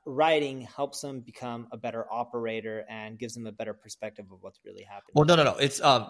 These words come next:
Speaker 2: yes, that, but more so he believes in operate-, having operating experience as a writer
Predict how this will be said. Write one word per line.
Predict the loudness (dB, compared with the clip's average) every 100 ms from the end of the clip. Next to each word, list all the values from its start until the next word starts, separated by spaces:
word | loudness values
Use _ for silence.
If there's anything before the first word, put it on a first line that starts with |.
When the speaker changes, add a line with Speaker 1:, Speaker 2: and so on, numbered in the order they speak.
| -4
Speaker 2:
yes, | 8 10 10 8
that, | 10 10 10
but | 6
more | 8 12 12
so | 12 8 8
he | 8
believes | 6 6 4
in | 2 2
operate-, | 8 8 8 6 6
having | 8 8 8 10
operating | 10 12 8 6 2
experience | 0 2 2 2 -4 4
as | 6 8
a | 8
writer | 6 8 8 10 10 8